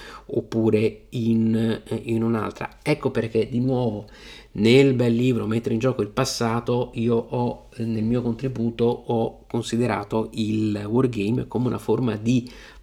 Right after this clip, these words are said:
public history diffusa, cioè un approccio all'analisi, alla storia e all'analisi storica,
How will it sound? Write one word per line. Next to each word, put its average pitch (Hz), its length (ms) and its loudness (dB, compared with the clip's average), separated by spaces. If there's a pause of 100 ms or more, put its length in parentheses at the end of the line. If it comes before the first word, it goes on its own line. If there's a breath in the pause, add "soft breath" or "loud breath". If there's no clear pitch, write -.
public 127 600 0
history 123 760 -4
diffusa, 113 760 0 (320 loud breath)
cioè 120 120 0
un 107 120 0
approccio 113 880 0
all'analisi, 123 680 0
alla 113 200 -6
storia 139 420 2
e 113 40 0
all'analisi 120 540 -2
storica, 120 640 -2